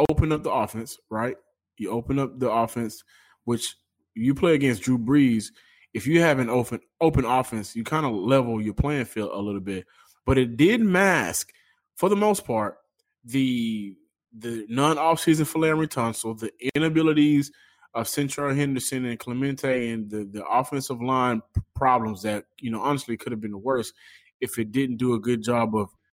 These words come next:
uh, hiding. Oh, man, what am I trying to say?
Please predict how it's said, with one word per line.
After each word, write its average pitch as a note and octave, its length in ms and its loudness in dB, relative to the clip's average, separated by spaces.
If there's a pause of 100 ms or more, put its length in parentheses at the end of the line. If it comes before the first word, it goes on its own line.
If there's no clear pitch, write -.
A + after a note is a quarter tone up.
uh, F#2 360 -2
hiding. D3 800 2 (580)
Oh, E2+ 140 -12
man, E2 160 -10
what A#2+ 80 -2
am B2+ 120 -2
I A2 60 -6
trying E2+ 280 -14
to - 40 -14
say? E2 300 -12